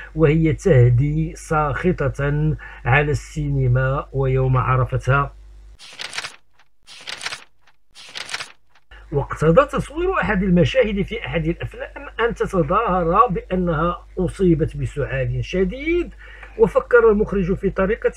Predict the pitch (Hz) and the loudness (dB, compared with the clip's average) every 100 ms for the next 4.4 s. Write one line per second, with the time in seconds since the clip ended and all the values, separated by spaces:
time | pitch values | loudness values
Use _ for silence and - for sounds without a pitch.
0 | 233 175 208 285 311 277 277 262 233 160 | 0 2 0 -2 -6 -8 -10 -10 -6 -4
1 | 190 208 - 196 175 240 240 185 202 190 | -4 -4 -2 -2 0 2 2 2 2 4
2 | 220 165 208 - 180 139 208 170 135 147 | 2 2 -4 -2 0 0 0 -2 -2 -2
3 | 175 196 131 165 147 156 156 147 - - | 0 2 2 2 4 4 2 0 -2 -2
4 | 143 180 180 151 | 0 4 4 4